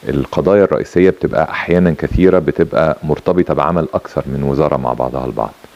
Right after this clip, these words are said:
وبالتالي الموضوع مش وا-، فقط معتمد على عمل الوزير منفرد، ولكن على قدرته على العمل بتكامل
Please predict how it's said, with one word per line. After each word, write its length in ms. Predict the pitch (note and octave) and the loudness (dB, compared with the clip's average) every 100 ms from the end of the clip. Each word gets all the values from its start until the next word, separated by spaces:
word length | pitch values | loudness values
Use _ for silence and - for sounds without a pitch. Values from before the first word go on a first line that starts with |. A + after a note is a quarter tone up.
| - - - C#2+ | -20 -20 -6 -2
وبالتالي 680 | C#2+ - F#2 F#2 F2+ F#2 - _ - | 0 0 2 4 2 -2 -4 _ -10
الموضوع 500 | D2+ D2+ C#2 C#2+ F2 | -4 -2 0 0 0
مش 280 | E2+ D#2 - | 0 -4 0
وا-، 220 | F2+ - - | 0 0 -4
فقط 320 | - - - | -6 -4 -4
معتمد 480 | D2+ C#2+ E2+ E2+ D2+ | -2 -2 0 0 0
على 180 | C#2 C2+ | 0 0
عمل 300 | D#2 E2 D2 | 0 0 -2
الوزير 380 | C2+ C2+ D2+ D2 | -2 0 0 0
منفرد، 460 | C#2 C#2 F2 F#2 F#2 - | -2 -2 2 2 2 -2
ولكن 440 | C#2+ E2 E2 D2+ | 0 0 0 -2
على 220 | C2+ C#2+ - | 0 0 -2
قدرته 540 | C2+ C#2 F2 F#2+ F#2+ F#2+ - - - | -2 2 2 2 -2 -4 -16 -10 -4
على 220 | C#2+ C#2+ | 0 2
العمل 360 | C#2 E2 F2 D2+ | 2 0 -2 -2
بتكامل 680 | C#2+ D2 - E2+ F2 F#2 | -2 -4 0 2 2 0